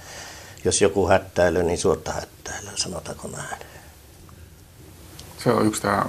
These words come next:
Speaker 2: uusavuttomuuskeskustelu, mikä nuoria leimataan aina, haukutaan siitä, että, että nuoret on niin kovin uusavuttomia, mutta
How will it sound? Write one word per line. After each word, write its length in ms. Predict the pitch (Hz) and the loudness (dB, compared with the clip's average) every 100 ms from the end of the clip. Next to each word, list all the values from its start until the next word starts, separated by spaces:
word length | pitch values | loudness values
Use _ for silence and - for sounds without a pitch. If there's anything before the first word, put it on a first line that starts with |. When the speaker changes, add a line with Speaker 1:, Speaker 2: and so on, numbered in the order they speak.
| - | 0
Speaker 2:
uusavuttomuuskeskustelu, 1300 | 117 107 - 92 - 76 67 - - - - - - - | 2 2 2 0 -2 -4 -4 -6 -6 -6 -6 -8 -8 -10
mikä 280 | - - 76 - - 71 - - - - | -8 -4 -4 -6 -10 -12 -12 -16 -16 -2
nuoria 340 | 117 110 107 | 4 8 10
leimataan 460 | 107 101 95 87 67 | 10 8 4 4 4
aina, 160 | 90 90 | 2 -2
haukutaan 480 | 104 98 104 82 | 0 0 0 -2
siitä, 280 | 85 90 85 | -2 -6 -8
että, 220 | - - - - | -10 -10 -10 -10
että 160 | - | -10
nuoret 280 | 104 87 90 | -6 -6 -6
on 80 | 85 | -10
niin 100 | 90 | -8
kovin 160 | 82 90 | -6 -2
uusavuttomia, 640 | 104 - - - - 73 | -2 0 -4 -4 -8 -8
mutta 240 | - - | -8 -8